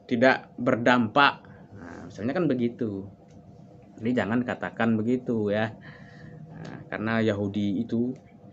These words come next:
perusahaan-perusahaan Yahudi itu juga tidak bisa membuat produk mereka tanpa membeli di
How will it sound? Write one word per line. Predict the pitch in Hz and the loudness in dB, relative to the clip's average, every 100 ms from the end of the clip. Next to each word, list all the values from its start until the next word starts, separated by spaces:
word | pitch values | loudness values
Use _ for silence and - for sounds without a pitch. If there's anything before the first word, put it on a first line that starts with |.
| - | -14
perusahaan-perusahaan | 107 - - 98 101 - 110 | -6 -4 -2 -4 -6 -4 0
Yahudi | 104 98 101 101 135 | 0 -2 -2 -2 -2
itu | |
juga | 139 117 104 | 0 2 2
tidak | - 76 | 2 0
bisa | 110 120 147 | 2 4 4
membuat | 131 120 120 | 6 4 2
produk | 123 123 113 | 0 2 2
mereka | 117 110 110 135 170 - - - - | 2 0 4 4 4 0 -18 -20 4
tanpa | 147 143 135 139 | 6 6 6 4
membeli | 135 123 117 117 160 170 165 - - - - - | 6 6 6 6 6 4 0 -6 -20 -20 -18 -4
di | 120 139 165 180 | 6 8 8 6